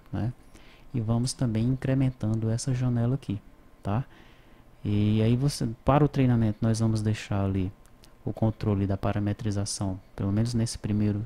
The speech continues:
ciclo do treinamento, em cada um dos formulários, né? De repente, no segundo ciclo, nós vamos colocar isso já na seção,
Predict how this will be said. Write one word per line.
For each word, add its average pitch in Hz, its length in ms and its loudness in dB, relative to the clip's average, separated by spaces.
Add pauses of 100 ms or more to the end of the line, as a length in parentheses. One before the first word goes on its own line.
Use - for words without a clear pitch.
(120)
ciclo 127 520 0
do 101 100 -8
treinamento, 101 640 -4 (460)
em 123 100 4
cada 110 280 0
um 104 120 2
dos 107 140 -4
formulários, 147 800 0
né? 110 160 -4 (680)
De - 80 -4
repente, 123 400 0
no 123 80 0
segundo 117 320 0
ciclo, 127 320 -2
nós 120 160 2
vamos 120 180 -2
colocar 117 400 -2
isso 113 320 -2
já 107 200 -2
na 113 140 -6
seção, - 460 -8